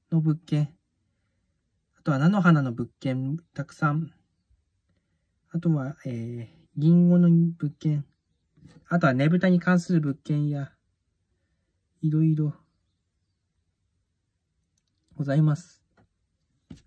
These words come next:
まあ、たくさん紹介しきれないので、も-、青森県はここまで。岩手県はまあ、物件買い土地は小稲農場、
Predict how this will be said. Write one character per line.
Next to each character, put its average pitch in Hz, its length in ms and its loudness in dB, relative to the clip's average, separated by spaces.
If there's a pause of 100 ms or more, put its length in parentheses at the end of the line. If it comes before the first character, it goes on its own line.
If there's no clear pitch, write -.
(400)
ま 156 120 0
あ、 151 40 -2
た - 120 -6
く - 60 -20
さ 175 100 2
ん - 20 6
紹 165 180 2
介 175 140 0
し 170 60 -8
き - 80 -6
れ 185 60 2
な 180 120 4
い 170 40 6
の 147 100 2
で、 123 100 -8
も-、 143 240 -6
青 147 160 -2
森 175 200 2
県 165 120 -4
は 117 60 -6
こ 110 100 -14
こ 143 100 -6
ま 139 140 -2
で。 110 180 -12 (920)
岩 175 220 4
手 208 120 -4
県 175 220 4
は 135 100 2
ま 123 200 -6
あ、 120 160 -12 (960)
物 143 180 -4
件 180 160 2
買 175 140 4
い 170 40 4
土 165 60 -4
地 165 80 -6
は 123 140 -4
小 175 180 2
稲 190 380 0
農 185 400 2
場、 120 340 -4